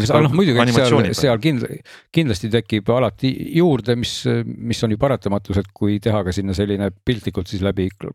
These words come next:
Speaker 2: klaaskatuse monitoorimise võimalus kõigile, a-, vähem või rohkem, äh, kindlasti suurendab see ka mingit turvalisuse riski, eks ole, et see oleneb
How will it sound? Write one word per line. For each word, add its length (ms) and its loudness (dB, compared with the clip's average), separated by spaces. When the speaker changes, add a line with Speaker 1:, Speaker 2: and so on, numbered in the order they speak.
Speaker 2:
klaaskatuse 680 -2
monitoorimise 680 -2
võimalus 400 -2
kõigile, 380 -2
a-, 60 0
vähem 320 0
või 140 2
rohkem, 400 -2
äh, 720 -2
kindlasti 400 -6
suurendab 400 -2
see 140 -10
ka 40 2
mingit 220 -4
turvalisuse 580 0
riski, 380 -6
eks 160 -12
ole, 240 -6
et 80 -16
see 160 -2
oleneb 480 -4